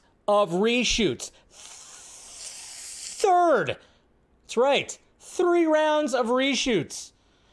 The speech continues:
That's not good. It's not good at all. But here's our article right here. Warner Brothers quest to build a better Aquaman sequel. Three reshoots. Two Batmans. You could just say Batmen.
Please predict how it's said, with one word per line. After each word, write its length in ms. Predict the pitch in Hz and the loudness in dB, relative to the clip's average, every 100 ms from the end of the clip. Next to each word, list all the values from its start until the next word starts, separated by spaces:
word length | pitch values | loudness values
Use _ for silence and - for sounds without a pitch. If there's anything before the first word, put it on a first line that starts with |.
| _ _ | _ _
That's 280 | 165 285 294 | -2 0 2
not 300 | 330 339 233 | 2 2 0
good. 480 | 285 302 302 175 104 - _ _ _ | 2 4 4 2 -4 -12 _ _ _
It's 140 | - | -4
not 180 | 240 254 | -2 2
good 160 | 262 | 2
at 80 | 247 | 4
all. 460 | 247 254 160 180 _ _ _ _ _ _ _ _ _ _ _ _ _ _ _ _ _ _ _ _ _ _ | 2 2 0 -4 _ _ _ _ _ _ _ _ _ _ _ _ _ _ _ _ _ _ _ _ _ _
But 100 | 139 | -4
here's 180 | 185 | -2
our 60 | 185 | 0
article 300 | 190 190 196 | 2 0 2
right 180 | 185 175 | 2 2
here. 300 | 185 226 233 | 2 2 2
Warner 220 | 190 202 | 2 0
Brothers 340 | 202 220 220 | 0 0 0
quest 340 | - 208 226 - | -2 -2 -2 -2
to 60 | |
build 280 | 160 185 208 | -2 0 0
a 60 | 160 | -2
better 360 | 120 175 240 | -2 0 2
Aquaman 640 | 220 180 208 214 208 214 208 | 2 2 2 0 -2 -2 -2
sequel. 440 | 220 226 190 151 | -4 -4 -2 -2
Three 360 | - 269 349 359 | -2 0 2 4
reshoots. 720 | 339 349 - 302 208 - - - - | 4 2 2 2 2 0 -10 -16 -10
Two 280 | - 320 359 | 0 2 4
Batmans. 880 | 311 339 302 233 214 165 117 - - _ _ _ | 2 2 2 2 2 0 -2 -8 -16 _ _ _
You 80 | 156 | -8
could 140 | - | -6
just 180 | 196 226 | -4 -2
say 120 | 185 | -2
Batmen. 680 | 127 147 147 104 131 95 90 | -2 -2 -2 -2 -4 -4 -8